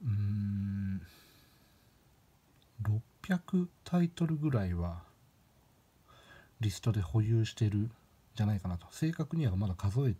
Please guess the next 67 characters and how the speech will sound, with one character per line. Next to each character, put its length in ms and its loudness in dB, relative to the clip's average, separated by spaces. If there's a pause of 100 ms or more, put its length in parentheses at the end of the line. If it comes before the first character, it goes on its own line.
(180)
て 200 2
は 160 0
な 200 2
い 40 0
ん 80 -4
で 80 -10
す 80 -12
よ。 100 -12 (1080)
ま 100 0
あ、 40 0
常 220 2
に 240 2 (360)
日 140 -4
々 140 0 (540)
増 120 6
え 60 4
て 100 -2
い 60 0
っ 20 -12
て 180 0
る 80 2
の 140 0
で、 260 0 (260)
五 180 2
百 240 -2 (300)
は 180 0 (240)
固 420 0
い 60 4
と 100 -4
思 140 4
い 20 2
ま 100 0
す 120 -8
ね。 120 0
五 140 -2
百 300 2
は 80 2
必 120 0 (220)
ず 140 -2
あ 40 0
る 80 0
と 120 -4
思 100 -4
い 60 -6
ま 80 -6
す。 160 -18 (640)
五 100 2
百 300 0
以 80 0
上 160 0
の 120 2
タ 200 0
イ 40 -2
ト 120 -4
ル 240 -6 (560)
で 80 -2
す 120 -2
ね。 200 2 (680)
バ 120 4
ズ 120 -2
っ 20 -14
た 140 -6
タ 120 2
イ 60 0
ト 100 -2
ル 80 -2
が 140 -4